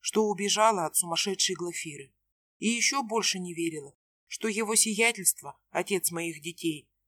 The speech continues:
готов в лепешку расшибиться, лишь бы я позволила остаться рядом. Невозможно было переварить все эти эмоции. Много для меня одной. К счастью, две заплаканные до состояния тряпок рубашки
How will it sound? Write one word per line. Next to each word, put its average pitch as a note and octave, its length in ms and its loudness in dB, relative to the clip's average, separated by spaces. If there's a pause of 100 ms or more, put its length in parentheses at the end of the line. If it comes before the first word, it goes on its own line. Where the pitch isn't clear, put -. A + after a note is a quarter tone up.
готов G3+ 420 2
в D#3+ 140 -12
лепешку G3+ 520 -2
расшибиться, E3 800 -4 (280)
лишь A3 280 0
бы F#3 120 -4
я G3 180 6
позволила E3+ 580 0
остаться E3 500 0
рядом. D3 340 -6 (640)
Невозможно A3 720 2
было G3 300 2
переварить F3+ 560 -2
все F#3+ 300 2
эти D#3+ 220 -4
эмоции. E3+ 600 -6 (300)
Много A#3 420 6
для D#3 120 -8
меня F3 280 -2
одной. D#3 420 -6 (480)
К - 60 -6
счастью, - 440 4
две G3+ 220 2
заплаканные F#3+ 640 4
до E3 80 -2
состояния F3+ 640 0
тряпок - 440 0
рубашки F3+ 540 2